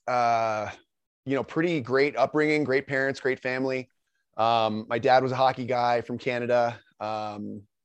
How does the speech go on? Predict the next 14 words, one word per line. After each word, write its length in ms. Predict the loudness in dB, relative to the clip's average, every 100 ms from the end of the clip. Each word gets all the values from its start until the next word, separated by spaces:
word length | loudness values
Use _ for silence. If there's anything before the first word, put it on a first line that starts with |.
| -8
and 420 | -4 -4 -4 -6 -12 -14 -4
I 220 | 0 0
pursued 420 | 0 -4 -2 -2
hockey 560 | 2 2 2 -2 -2 -2
and, 240 | -4 -8 -16 _ _ _ _ -4
uh, 260 | -2 0 0
I 100 | 0
pursued, 640 | -2 -6 -2 0 0 -2 -6
you 120 | -6
know, 280 | -6 -8 -14 _ -12
high 220 | -2 2 4
level 280 | 2 2 0
academics 920 | 0 -4 -2 -2 -4 -6 -12 -12 -12 -2
and 760 | 0 2 0 0 0 -2 -4